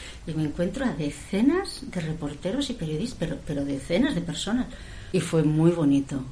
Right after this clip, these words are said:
muy bonito porque, ¿sabes? Que cu-, cuando estás hablando a los micrófonos, que yo luego, mm, sinceramente, digo, "¿Cómo he podido hablar con esta,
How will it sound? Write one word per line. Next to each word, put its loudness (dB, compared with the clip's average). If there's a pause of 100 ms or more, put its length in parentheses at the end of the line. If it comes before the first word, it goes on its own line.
muy 0
bonito 4
porque, -2 (240)
¿sabes? 4
Que -10
cu-, -12 (320)
cuando 4
estás 2
hablando 8
a 8
los 2
micrófonos, 6 (1600)
que -2
yo 0
luego, 2 (320)
mm, -4 (1160)
sinceramente, 0
digo, -6
"¿Cómo 4
he 2
podido -2 (260)
hablar 0
con 2
esta, -2